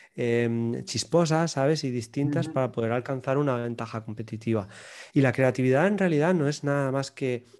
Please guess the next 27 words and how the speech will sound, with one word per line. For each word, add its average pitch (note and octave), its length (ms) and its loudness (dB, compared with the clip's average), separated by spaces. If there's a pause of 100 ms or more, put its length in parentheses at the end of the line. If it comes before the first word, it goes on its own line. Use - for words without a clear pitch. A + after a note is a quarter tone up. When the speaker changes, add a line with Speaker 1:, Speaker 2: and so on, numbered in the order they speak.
(180)
Speaker 1:
la C3 160 0
combinación C3 520 0
aleatoria A#2+ 600 -2
de G#2 100 -6
ideas, - 560 -10 (240)
¿no? C3+ 300 0
Speaker 2:
Ujú, C3 180 -4 (140)
ujú. C3+ 120 0
Speaker 1:
Entonces, C#3 600 0 (320)
si C3 220 -2
tú C#3 300 4
inventas C#3+ 500 2
de C3 100 -6
repente C3+ 440 -4
un B2 100 -6
personaje B2 680 -6
para A#2+ 200 -2
una A#2+ 180 -2
película A#2 600 -4
que B2 100 -6
tiene, A#2+ 540 -4 (120)
eh, A2+ 300 -6
la G#2 140 -6
caba-, A2+ 260 -4 (120)
la B2+ 140 -6
cabeza A#2+ 440 -4
de, A#2 260 -2